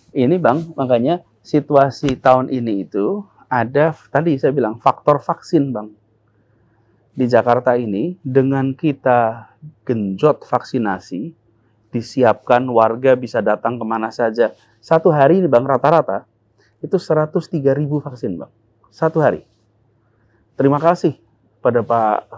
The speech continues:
apa, Menkes, Pak Budi Gunadi Sadikin. Karena beliau menyiapkan vaksinnya. Jadi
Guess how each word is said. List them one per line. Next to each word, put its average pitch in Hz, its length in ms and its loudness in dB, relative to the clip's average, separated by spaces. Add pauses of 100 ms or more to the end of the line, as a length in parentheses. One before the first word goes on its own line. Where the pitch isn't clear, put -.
(120)
apa, 139 400 -4
Menkes, 131 720 -2
Pak 113 240 -2
Budi 120 320 -4
Gunadi 113 400 -6
Sadikin. 113 400 -8 (640)
Karena 143 480 0 (560)
beliau 131 640 2 (320)
menyiapkan 156 640 -2
vaksinnya. 170 560 -6 (720)
Jadi 156 80 0